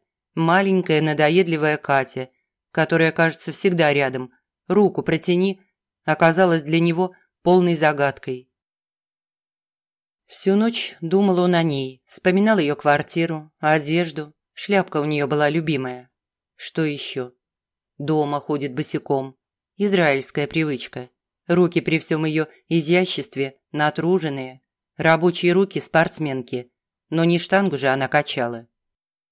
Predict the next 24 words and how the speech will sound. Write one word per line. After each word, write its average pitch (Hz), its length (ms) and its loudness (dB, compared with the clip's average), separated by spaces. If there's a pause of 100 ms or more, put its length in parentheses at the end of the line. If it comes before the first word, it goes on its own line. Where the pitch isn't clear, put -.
(200)
Ах 151 380 -2
да, 147 460 0
она 170 260 2
же 185 140 0
шила, 147 560 -2
шила. 139 600 0 (360)
Столько 190 800 0
лет. 160 520 0 (300)
Как 190 220 2
он 190 100 4
мог 185 180 4
забыть? 165 580 0 (440)
И 151 120 -4
ателье 151 600 0
это 185 160 0
внизу. 160 560 -2 (560)
Имеет 160 460 2
ли 170 80 0
она 165 200 0
теперь 170 300 -2
к - 80 -6
нему 170 240 4
какое-то 165 500 0
отношение? 151 760 -4